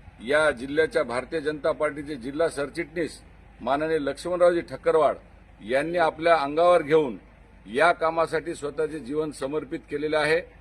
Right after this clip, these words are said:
अतिशय चांगल्या पद्धतीनं गोवंशाची वाढ झालेली आहे.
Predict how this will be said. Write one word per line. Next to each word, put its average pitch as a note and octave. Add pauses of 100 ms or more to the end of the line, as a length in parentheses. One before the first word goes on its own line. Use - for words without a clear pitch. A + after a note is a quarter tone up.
(300)
अतिशय E3
चांगल्या E3+
पद्धतीनं F3
गोवंशाची E3
वाढ D3
झालेली C#3
आहे. C#3